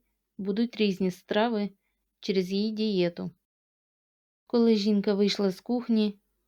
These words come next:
Діана взяла солянку та висипала всю сіль свікрусі у суп, який наказала матір. Коли чоловік із матір'ю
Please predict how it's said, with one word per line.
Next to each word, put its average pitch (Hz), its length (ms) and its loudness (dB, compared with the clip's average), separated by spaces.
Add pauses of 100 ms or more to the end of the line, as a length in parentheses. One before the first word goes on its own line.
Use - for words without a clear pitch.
Діана 220 420 2
взяла 196 320 0
солянку 214 800 0 (400)
та 196 120 0
висипала 208 560 0
всю 190 300 -4
сіль 233 360 -2 (400)
свікрусі 220 680 0
у 233 120 2
суп, 196 420 -6 (400)
який 196 260 0
наказала 202 560 0
матір. 180 480 -2 (1160)
Коли 214 260 0
чоловік 226 420 2
із 202 160 0
матір'ю 202 640 -2